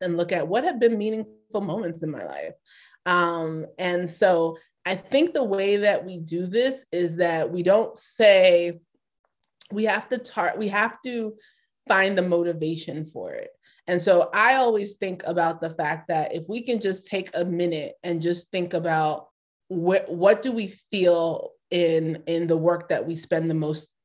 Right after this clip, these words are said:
time doing? Do we feel anxious? Do we feel pain? Do we feel headaches? Do we feel joy? Do we feel lightness? And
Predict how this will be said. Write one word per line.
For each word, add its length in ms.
time 360
doing? 360
Do 100
we 260
feel 520
anxious? 560
Do 100
we 140
feel 640
pain? 540
Do 100
we 140
feel 640
headaches? 800
Do 160
we 140
feel 360
joy? 520
Do 80
we 140
feel 260
lightness? 640
And 320